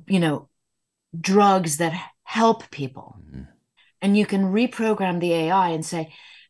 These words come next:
Speaker 1: "Go ahead and tell me, like, the worst possible thing, a pathogen that you could create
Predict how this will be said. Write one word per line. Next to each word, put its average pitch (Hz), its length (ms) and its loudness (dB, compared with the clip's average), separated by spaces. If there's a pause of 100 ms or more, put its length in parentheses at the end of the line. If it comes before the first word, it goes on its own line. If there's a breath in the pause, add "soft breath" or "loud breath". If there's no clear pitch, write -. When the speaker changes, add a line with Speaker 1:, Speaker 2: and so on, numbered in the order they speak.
Speaker 1:
"Go 214 220 6
ahead 233 320 2
and 190 160 -2
tell 190 260 0
me, 185 220 0
like, 156 280 -4
the 165 120 0
worst 165 500 2
possible 165 720 -4
thing, 139 540 2 (500 loud breath)
a 160 80 0
pathogen 160 800 2
that 143 120 0
you 156 220 2
could 151 360 -2 (400 loud breath)
create 165 720 2